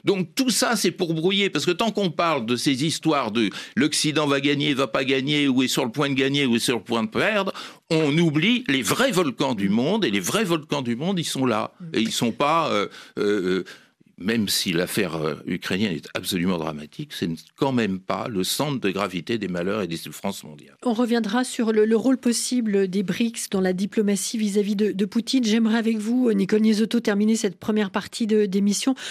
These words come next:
Speaker 2: sur la question européenne. Vous évoquiez le temps atlantique de l'Europe. Euh, quid, euh, de l'autonomie stratégique, euh, prônée, euh,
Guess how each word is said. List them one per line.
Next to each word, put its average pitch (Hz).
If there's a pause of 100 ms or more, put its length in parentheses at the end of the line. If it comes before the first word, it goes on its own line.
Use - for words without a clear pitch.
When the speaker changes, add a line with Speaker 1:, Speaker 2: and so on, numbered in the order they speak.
(140)
Speaker 2:
sur 254
la 220
question 220
européenne. 196
Vous 185
évoquiez 190
le 185
temps 190
atlantique 196
de 185
l'Europe. 180 (480)
Euh, 196 (520)
quid, 311 (200)
euh, 180 (120)
de 196
l'autonomie 220
stratégique, 208
euh, 180
prônée, 208
euh, 170